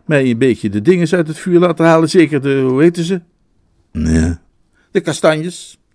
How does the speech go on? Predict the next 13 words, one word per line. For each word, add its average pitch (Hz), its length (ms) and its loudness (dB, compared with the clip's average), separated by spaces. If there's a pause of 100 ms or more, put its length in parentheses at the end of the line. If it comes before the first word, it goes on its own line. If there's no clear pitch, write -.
(120)
Trouwens, 135 520 -4
hoezo 160 320 -2
eigenlijk 156 300 -4
kastanjes? 190 680 -8 (340)
Ik 190 100 2
bedoel, 180 420 -4
wat 160 140 -10
hebben 170 180 -2
die 160 80 2
kastanjes 175 320 -2
ermee 180 240 -2
te 185 80 -2
maken?" 180 420 -6